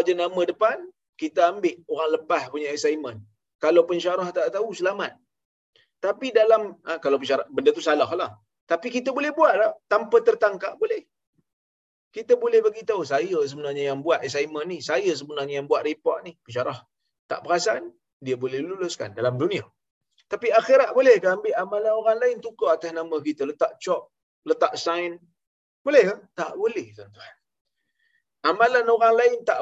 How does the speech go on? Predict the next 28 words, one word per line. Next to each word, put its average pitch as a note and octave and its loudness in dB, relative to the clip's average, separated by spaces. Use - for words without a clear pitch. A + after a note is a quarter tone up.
boleh A3 2
ditukar F3+ -4
ganti. D3 -6
Allah D#3+ 0
Subhanahu D#3 -6
Wa D3 0
Taala D#3+ 0
menyebutkan F#3 2
dalam D3+ -4
Al-Quran, C#3 -4
"Wala F#3+ 2
taziru F3 -2
waziratun D#3 -2
wizra C3+ -2
ukhra." G3 -2
Orang A3+ 6
yang F#3 2
menanggung F3 0
dosa, D3 2
dia F#3 -2
tak F3 -2
tanggung G#3+ -2
dosa A3+ 2
orang B3+ -4
lain. C4 -4
Dia D3+ 0
hanya C#3+ -4
tanggung D3 -4